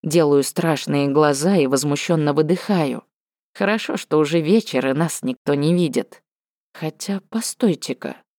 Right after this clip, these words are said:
стоит один контролёр в дверях. «Папа,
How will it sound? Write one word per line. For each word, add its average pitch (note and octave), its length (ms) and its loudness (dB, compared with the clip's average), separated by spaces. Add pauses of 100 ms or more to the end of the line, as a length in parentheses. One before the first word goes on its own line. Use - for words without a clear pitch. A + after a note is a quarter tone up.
(100)
стоит A#3+ 600 -2
один G3 340 2
контролёр E3+ 580 0
в C#3 100 -12
дверях. D#3 560 0 (500)
«Папа, G#3+ 460 0